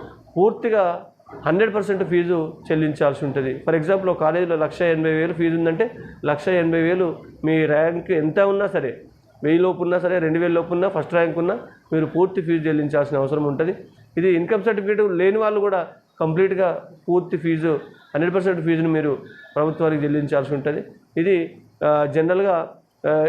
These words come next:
ఈ తెలంగాణ రాష్ట్ర ప్రభుత్వం ఇస్తున్న ఫీజుల యొక్క వివరాలన్నమాట. అంటే ఏ కేటగిరీ వరకు ఎంతెంత కట్టాలనే దానిపై కూడా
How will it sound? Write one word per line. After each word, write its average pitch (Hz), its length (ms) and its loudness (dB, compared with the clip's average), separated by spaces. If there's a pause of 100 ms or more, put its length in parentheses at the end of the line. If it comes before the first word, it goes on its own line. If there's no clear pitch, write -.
ఈ 170 100 2
తెలంగాణ 180 380 2
రాష్ట్ర 170 280 -4
ప్రభుత్వం 165 400 -2
ఇస్తున్న 165 480 0 (380)
ఫీజుల 190 260 2
యొక్క 180 240 0 (480)
వివరాలన్నమాట. 156 680 0
అంటే 170 300 0
ఏ 190 40 0
కేటగిరీ 180 380 0
వరకు 180 280 -2 (380)
ఎంతెంత 180 260 2
కట్టాలనే 160 440 0
దానిపై 160 260 -2
కూడా 165 300 2